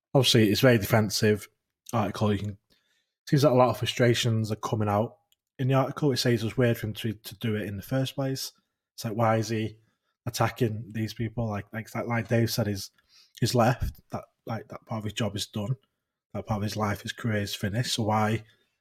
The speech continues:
kind of bring it all up in this way when,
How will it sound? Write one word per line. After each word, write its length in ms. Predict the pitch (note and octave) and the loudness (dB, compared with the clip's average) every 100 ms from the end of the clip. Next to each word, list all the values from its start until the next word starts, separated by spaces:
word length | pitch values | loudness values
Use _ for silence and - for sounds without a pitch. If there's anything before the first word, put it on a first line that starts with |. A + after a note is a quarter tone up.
| _ _ | _ _
kind 160 | - A2 | 0 2
of 80 | G#2+ | 4
bring 180 | B2 A2 | 4 4
it 40 | |
all 300 | A2 G#2+ G#2 | 4 2 2
up 240 | G#2 - | 0 -2
in 120 | C3 A#2 | 2 2
this 160 | A2 | 2
way 420 | A2+ G#2+ F2 A#2 - _ _ _ _ _ _ _ _ - | 0 -2 -4 -8 -12 _ _ _ _ _ _ _ _ -2
when, 360 | A2 G2+ G2 | 2 2 0